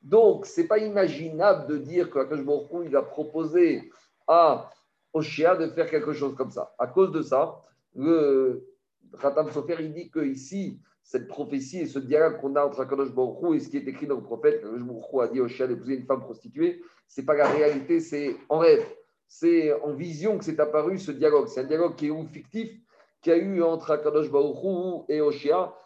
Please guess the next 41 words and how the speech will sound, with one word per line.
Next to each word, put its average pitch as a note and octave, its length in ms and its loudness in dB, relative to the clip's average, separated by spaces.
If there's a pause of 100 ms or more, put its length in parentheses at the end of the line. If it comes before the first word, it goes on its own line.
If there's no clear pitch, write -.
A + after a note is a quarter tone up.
(140)
et C#3 100 -6
quand D3+ 140 2
Akadosh D3 180 -4
Baruch D3+ 200 -6
Hu C#3+ 80 -10
propose D3+ 340 -2
à C#3 40 4
Hoshea C3+ 260 2
de C#3 80 2
prendre C#3+ 240 0
une C3 140 -6
femme D3 220 2
prostituée, D3+ 640 0 (180)
c'est - 220 -10
que, F3+ 120 2
on E3+ 160 2
va D3 140 4
dire, D#3 360 0 (300)
de C#3+ 80 -8
façon C#3+ 340 -4
fictive. - 400 -12 (680)
Urtiv, A3 460 -2 (440)
et C#3 80 0
il D3 40 2
y D#3+ 40 4
a D#3+ 80 6
marqué, F#3 880 6 (320)
<clears throat> - 320 -20
justement, E3 880 0
dans D#3+ 180 2
ce D#3 160 -6
rêve, D#3+ 440 4
dans C#3 160 -2
cette, C#3 340 2
euh, A#2+ 440 -2 (280)
dans C3 140 -6
ce, B2 440 -12 (160)
dans, B2 160 -6 (140)
dans C#3 120 -2
cette D3+ 220 -6
imagination, C#3 720 -4